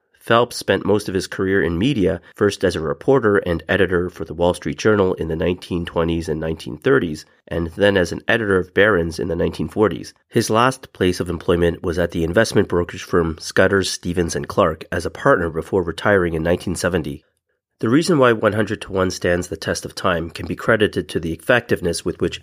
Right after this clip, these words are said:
Phelps was able to explain what is needed to excel as a long-term investor in terms of psychology and the basic math of investing. It is not a technical book insofar as security analysis goes, and yet it is rich in its investment wisdom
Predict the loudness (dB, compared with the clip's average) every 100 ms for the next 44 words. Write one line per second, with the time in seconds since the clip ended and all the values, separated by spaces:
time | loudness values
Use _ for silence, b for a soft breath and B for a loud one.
0 | -4 0 2 0 -2 0 -2 -2 -6 -6
1 | -2 -2 -2 0 2 2 0 0 0 -4
2 | -4 -2 0 0 -2 0 0 2 2 2
3 | 2 -2 -4 -8 -6 -2 0 2 2 2
4 | 0 0 -6 0 4 4 4 0 0 -2
5 | 0 0 0 -2 -4 -2 -2 -6 -8 -6
6 | -8 -8 -12 -14 b b b b 0 2
7 | 4 2 2 -2 -2 0 2 0 0 0
8 | 0 0 -2 0 0 0 -4 -2 2 2
9 | 0 -2 -4 -6 -8 -10 -8 -8 -8 _
10 | 0 2 4 4 4 0 0 -2 0 -2
11 | -2 -2 -2 0 -4 0 0 2 0 0